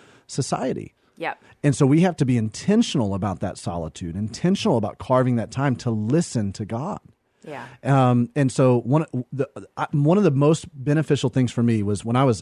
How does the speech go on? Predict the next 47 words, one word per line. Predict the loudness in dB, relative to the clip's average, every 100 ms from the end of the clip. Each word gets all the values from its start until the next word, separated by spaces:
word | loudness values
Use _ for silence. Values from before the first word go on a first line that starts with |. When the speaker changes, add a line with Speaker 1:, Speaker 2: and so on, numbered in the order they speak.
| -6
Speaker 1:
I |
mean, | -8 -6
I | -6
probably | -4 -2 -2
was | -2
ten | -6 -2 0
years | 2 0
old, | -2 -4 -10 -16 _ _ _ -6
and | 0
I, | 2 2 2
I | 0
went | 2 0
through | 2 2 2 0
Henry | -2 2 2
Blackerby's | 4 2 2 -2 -2 -2 -4
Experiencing | -12 -12 -6 -2 0 -2 -4 -6
God. | -6 -10 -16 _ _ _ _ -8
Speaker 2:
Oh, | -6
yeah, | -6
I | -10
remember | -10 -10 -10 -6 -6
that. | -4
That | -6
was | -6
a | -8
fantastic | -12 -16 -12 -8 -8 -8 -12 -14 _
devotional. | -2 4 6 8
Speaker 1:
Unbelievable | 8 6 6 4 2 0
study. | -4 -4 -4
Speaker 2:
Forgot | -4 -6
about | -6 -6 -8
that | -10 -10
one, | -12 -12
yeah. | -8 -4 0
Speaker 1:
And | 2 0 0
in | 4 4
it, | 2
he | 0 -2
talks | -4 -10 -6 -2
about | 0 2 0 0
the | 0
ways | 2 4 2 0
that | 0
God | 0 0
speaks | -4 -8 -6
to | -8
us. | -8 -16